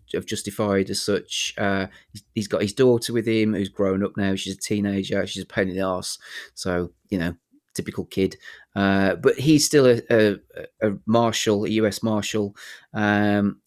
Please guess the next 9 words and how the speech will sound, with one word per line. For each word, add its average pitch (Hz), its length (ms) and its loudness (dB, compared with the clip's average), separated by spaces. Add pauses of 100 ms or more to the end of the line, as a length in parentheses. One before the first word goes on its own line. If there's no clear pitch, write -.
and 104 520 2
he 107 640 -2 (440)
is 107 280 -2
in 107 480 0 (480)
Detroit, - 880 -4
if - 140 -8
I 101 60 -2
remember 92 280 -4
rightly. 92 460 -2